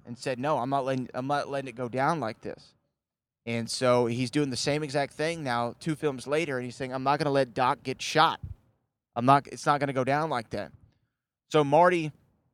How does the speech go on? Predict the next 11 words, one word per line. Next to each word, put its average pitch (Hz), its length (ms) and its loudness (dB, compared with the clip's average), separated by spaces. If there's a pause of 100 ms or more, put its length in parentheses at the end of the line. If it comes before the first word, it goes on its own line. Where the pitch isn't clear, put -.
(880)
and 120 160 -6
Doc 135 240 2
Brown, 139 460 0 (1300)
you 120 80 -10
know, 110 100 -8
go 147 200 2
back 156 220 0
to 135 100 -14
the 131 80 -4 (180)
Brown 135 260 2
mansion. 123 500 -6